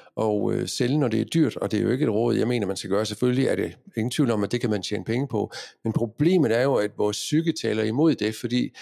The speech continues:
der, når vi skal sælge, det er jo der, hvor hjernen har lært, og så skal vi købe, fordi så får vi en gevinst. Så skal vi købe igen, for så får vi en gevinst. Mens der, hvor vi skal købe,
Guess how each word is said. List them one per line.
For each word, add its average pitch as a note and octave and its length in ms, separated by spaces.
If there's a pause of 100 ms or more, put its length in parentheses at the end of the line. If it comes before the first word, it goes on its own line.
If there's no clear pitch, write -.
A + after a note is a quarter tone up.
(280)
der, E3 260 (400)
når A#2 440 (160)
vi A#2+ 80
skal - 200
sælge, C3+ 520 (200)
det - 20
er D#3+ 40
jo E3 60
der, D#3+ 180
hvor B2 120
hjernen B2+ 360
har A#2 80
lært, B2 320
og - 80
så D#3+ 100
skal D3+ 160
vi C3 80
købe, D#3+ 440
fordi A2 400
så C3 100
får D3 160
vi A#2+ 80
en G#2+ 80
gevinst. C3+ 400
Så - 300
skal D3+ 120
vi C3+ 60
købe D#3+ 300
igen, C#3+ 240
for A2+ 100
så - 140
får C#3+ 160
vi A#2 100
en G#2+ 80
gevinst. C3+ 340 (680)
Mens C#3+ 200 (140)
der, E3+ 140
hvor A2 200
vi G#2+ 100
skal G2+ 320 (200)
købe, E3+ 460